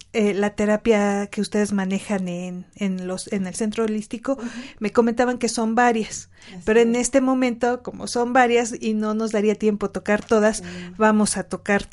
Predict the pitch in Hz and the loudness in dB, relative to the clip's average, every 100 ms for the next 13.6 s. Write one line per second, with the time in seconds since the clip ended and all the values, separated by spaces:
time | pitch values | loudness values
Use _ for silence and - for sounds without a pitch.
0 | - 208 185 - - - - 185 185 220 | -2 0 0 -4 -10 -12 -18 -14 -8 -2
1 | 233 - 240 262 311 294 311 269 247 254 | 0 2 2 4 2 2 0 0 0 2
2 | 247 254 208 208 226 226 - 214 202 202 | 0 0 -4 -2 2 2 0 -2 0 0
3 | 214 208 202 247 294 381 - - - - | 2 0 2 0 2 0 -2 -8 -16 -20
4 | 247 269 - 240 233 202 175 190 180 175 | -18 -20 -16 -14 -12 -12 -12 -12 -12 -12
5 | 165 170 180 _ - - - - 185 185 | -12 -14 -18 _ -20 -20 -20 -14 -10 -8
6 | 185 185 185 185 180 175 - 180 180 175 | -8 -8 -8 -8 -10 -12 -14 -14 -12 -8
7 | 170 165 170 175 175 170 - 175 175 185 | -2 -2 -2 -8 -12 -14 -8 -8 -8 -10
8 | 202 175 165 165 208 - 180 180 - - | -10 -10 -12 -14 -16 -16 -16 -16 -16 -8
9 | 180 180 180 170 - - 175 165 170 214 | -2 0 2 2 0 -2 -2 -2 -4 -6
10 | - - - - - - - 202 214 214 | -8 -20 -20 -20 -20 -20 -12 -8 -8 -8
11 | 214 220 220 214 214 226 247 262 220 196 | -10 -10 -10 -6 -4 -2 -2 0 2 0
12 | - 202 208 220 226 - 185 - 196 190 | -2 -4 -2 -4 -6 -8 -14 -14 -14 -14
13 | 165 175 202 185 180 | -14 -16 -16 -14 -16